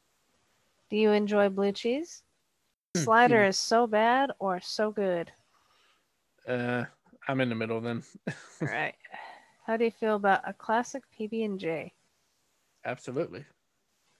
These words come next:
Speaker 1: you
Speaker 2: Incidentally, by the
Speaker 1: go
Speaker 2: way, if you toast them after you've made them, awesome.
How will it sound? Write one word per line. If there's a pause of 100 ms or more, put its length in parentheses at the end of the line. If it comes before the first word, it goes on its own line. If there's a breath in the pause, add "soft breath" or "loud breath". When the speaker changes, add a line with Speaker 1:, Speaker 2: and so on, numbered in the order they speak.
(1500)
Speaker 1:
you
Speaker 2:
Incidentally,
by
the
Speaker 1:
go
Speaker 2:
way,
if
you
toast
them (100)
after
you've
made
them, (340)
awesome.